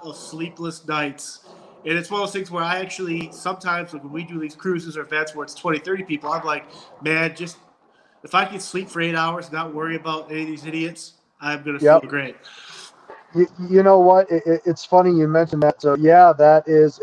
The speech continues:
Speaker 2: a tough thing to deal with. What kept me up at night was the single man overnight in the middle of nowhere, and that person doesn't show up for the midnight shift change. And
Speaker 1: And
Speaker 2: trying to find somebody to do that at midnight.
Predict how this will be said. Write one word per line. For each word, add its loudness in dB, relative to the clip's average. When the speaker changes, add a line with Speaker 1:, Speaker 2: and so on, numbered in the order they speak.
Speaker 2:
a 4
tough 0
thing 0
to 0
deal 4
with. 2
What -4
kept 4
me 2
up 4
at 4
night 4
was 2
the -2
single 0
man 2
overnight 2
in -20
the -6
middle 4
of 2
nowhere, 4
and -4
that -4
person -2
doesn't -4
show 0
up -2
for -6
the -8
midnight -4
shift -8
change. -10
And -8
Speaker 1:
And -
Speaker 2:
trying 2
to -6
find 0
somebody 2
to -8
do 0
that 2
at 2
midnight. -6